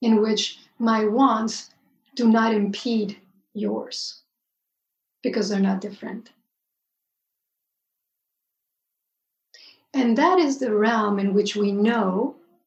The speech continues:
as surely as we know our name, though not in it, 'cause in it we don't know, really know anything. After,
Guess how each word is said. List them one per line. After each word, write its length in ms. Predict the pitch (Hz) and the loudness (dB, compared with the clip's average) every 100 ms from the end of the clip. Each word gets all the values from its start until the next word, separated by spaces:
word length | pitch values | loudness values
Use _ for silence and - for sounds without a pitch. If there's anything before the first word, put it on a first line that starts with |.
| _ - | _ -8
as 80 | 233 | -4
surely 580 | - 302 349 381 381 370 | 0 6 8 10 8 8
as 140 | 277 | 4
we 120 | 247 226 | 0 2
know 200 | 220 208 | 2 2
our 140 | 208 | 0
name, 440 | 202 196 196 - - _ _ _ _ _ - | -2 -4 -8 -12 -20 _ _ _ _ _ -2
though 320 | 262 262 - - | 2 2 0 0
not 460 | 262 254 233 - _ _ _ _ - | 2 2 -2 -8 _ _ _ _ -8
in 160 | 262 196 | -4 -4
it, 160 | - - _ _ _ - | -8 -18 _ _ _ -6
'cause 140 | 247 | -4
in 160 | - 269 | 2 2
it 120 | 233 | 2
we 60 | 220 | 0
don't 160 | 214 | 0
know, 100 | 208 | -2
really 280 | 214 208 190 | 0 0 2
know 180 | 196 208 | 2 2
anything. 380 | 190 - - - _ _ _ _ - | 0 -6 -14 -20 _ _ _ _ -2
After, 320 | 233 - | -2 -4